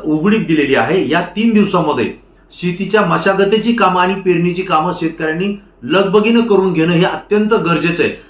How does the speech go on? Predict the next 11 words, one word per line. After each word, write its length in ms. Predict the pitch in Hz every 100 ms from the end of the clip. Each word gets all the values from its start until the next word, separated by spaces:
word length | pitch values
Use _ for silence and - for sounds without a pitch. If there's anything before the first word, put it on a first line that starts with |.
| _
कारण 140 | 208 214
एवढे 200 | 214 226
तीन 400 | - 226 240 208
दिवस 240 | 220 202
आता 160 | 196 208
पेरणी 320 | 202 190 190
आणि 140 | 196
शेतीच्या 360 | 190 180 175 180
मशागतीसाठी 680 | 170 165 165 165 165 165 180
राहिलेले 420 | 160 139 156 170 -
आहेत. 400 | 135 175 156